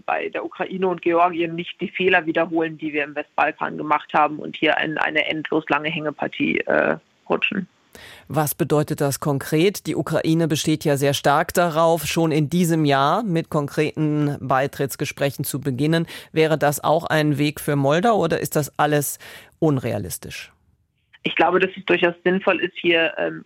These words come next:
Speaker 1: ähnliche, ähm, Verfahren für beide Länder anzuwenden. Wie genau das aussehen kann, sind, glaube ich, Fragen, die sowohl in Berlin als auch in Brüssel noch weiter zu diskutieren sind.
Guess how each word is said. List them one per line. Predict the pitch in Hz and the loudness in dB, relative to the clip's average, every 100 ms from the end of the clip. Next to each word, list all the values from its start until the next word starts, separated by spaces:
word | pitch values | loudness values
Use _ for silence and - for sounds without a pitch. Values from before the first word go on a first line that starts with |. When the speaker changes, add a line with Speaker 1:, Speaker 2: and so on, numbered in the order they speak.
| - | 0
Speaker 1:
ähnliche, | 208 208 220 220 220 214 220 - | 2 2 2 0 0 0 -2 -4
ähm, | 190 185 185 - - | -4 -4 -8 -6 -8
Verfahren | - 185 202 180 185 - | -4 -2 0 0 -2 -8
für | 180 | -10
beide | 170 - 160 180 | -4 -4 -2 -2
Länder | 175 175 165 - | -2 0 -2 -2
anzuwenden. | 185 202 180 175 185 190 196 190 196 - - - - | -8 -10 -4 -2 -2 -4 -4 -4 -6 -14 -18 -20 -6
Wie | 175 196 | 0 2
genau | 180 165 165 202 | 2 4 4 2
das | 190 - | 0 -2
aussehen | 170 190 - 170 170 165 156 | 0 0 -2 -2 -2 -2 -6
kann, | - 180 196 208 - - _ | -2 -2 -2 -10 -16 -20 _
sind, | 190 180 | -6 -2
glaube | 170 | -2
ich, | 170 | -4
Fragen, | - 180 175 170 | 0 2 2 0
die | 165 | -10
sowohl | 156 151 170 180 | -8 -4 -2 -2
in | 175 | -4
Berlin | 170 165 175 180 | -4 -4 -4 -4
als | - - | -4 -4
auch | 170 | -6
in | 165 | -6
Brüssel | 147 156 170 | -2 0 0
noch | 160 160 | 0 2
weiter | 147 - - | 0 0 -6
zu | - | -8
diskutieren | - - 160 - 80 78 151 | -8 -4 -2 0 0 0 -2
sind. | 80 - | -2 -4